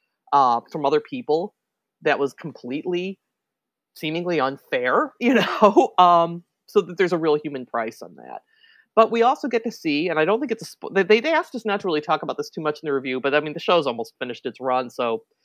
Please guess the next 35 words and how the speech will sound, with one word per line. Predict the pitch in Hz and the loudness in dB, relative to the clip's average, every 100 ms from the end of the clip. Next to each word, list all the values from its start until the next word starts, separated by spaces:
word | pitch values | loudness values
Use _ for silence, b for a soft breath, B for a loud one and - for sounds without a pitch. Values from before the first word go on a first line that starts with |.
| b b b b b _ | b b b b b _
we | 180 196 | 0 2
get | 180 214 | 4 2
to | 196 | 0
see | - 196 196 | -6 -4 -2
Sean | - 160 147 | 0 0 2
Hayes | 160 143 - | 0 0 -4
play | - 202 180 135 | -2 2 2 2
Gershwin, | 139 151 147 135 120 110 | 2 0 0 -4 -6 -4
who | 127 | -4
was | 120 - | -4 -4
kind | 156 139 | -4 -2
of | 135 | -2
the | |
nemesis | 135 147 170 180 190 160 160 - | -2 -2 -2 -2 2 2 0 0
idol | 160 156 147 123 131 | 2 4 2 -2 0
of, | 160 196 165 - | 4 4 2 2
of | 175 | 2
Levant. | 156 151 160 143 139 - b b b - | 2 -2 0 2 2 -2 b b b -2
The | |
very | 165 196 208 | 2 4 6
last | 202 180 - | 6 4 2
part | 185 170 | 2 2
of | 160 | 0
the | |
play | - 185 151 | -4 0 2
is | 135 | 2
just | - 147 - | -2 -6 -2
him | 165 147 | -4 -4
playing | - 160 143 131 113 107 _ _ _ _ _ _ _ _ - | -6 -2 0 0 -4 -10 _ _ _ _ _ _ _ _ 0
Rhapsody | 139 151 156 | 0 0 -6
in | 127 | -6
Blue, | 135 135 | -2 0
and | 139 | 0
it | 151 | 0
is | 156 139 | -2 -4